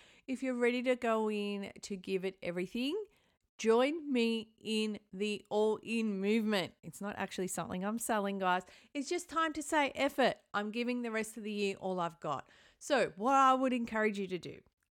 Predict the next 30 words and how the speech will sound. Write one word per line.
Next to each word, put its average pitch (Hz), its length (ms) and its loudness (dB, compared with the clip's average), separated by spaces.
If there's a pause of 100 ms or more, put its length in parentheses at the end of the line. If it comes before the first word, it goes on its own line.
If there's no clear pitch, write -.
(160)
grab 220 420 2
a 285 80 -2
pen 269 240 6
and 254 100 0
paper 220 680 2
or 170 240 -6
open 208 320 0
a 226 80 2
fresh 214 400 0
Word 226 260 4
document 208 440 0
on 202 100 -4
your 196 100 -4
computer 190 500 -2 (440)
and 226 320 0
brainstorm 214 920 2 (300)
what 247 200 2
you 285 80 2
want 294 140 2
to 294 100 4
achieve 233 460 -2
in 226 100 -2
your 220 120 0
business 202 460 -2
for 214 140 -6
the 196 140 0
remainder 185 500 0
of 165 120 -4
the 170 60 -4
year. 156 380 -4